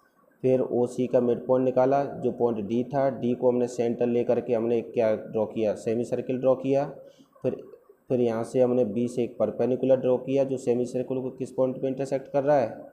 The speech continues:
ई पर, ई पर intersect कर रहा है। फिर हमने क्या लिया student,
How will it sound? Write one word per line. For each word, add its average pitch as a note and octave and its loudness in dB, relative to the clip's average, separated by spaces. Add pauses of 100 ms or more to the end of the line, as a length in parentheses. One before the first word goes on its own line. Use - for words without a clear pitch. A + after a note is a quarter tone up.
(120)
ई A2 -2
पर, C#3+ 0 (680)
ई A2+ -2
पर B2 2
intersect B2+ 2
कर C#3 2
रहा C#3 8
है। C3+ -4 (1400)
फिर C3 2
हमने C#3 2
क्या C#3 2
लिया C#3 4
student, D3 -2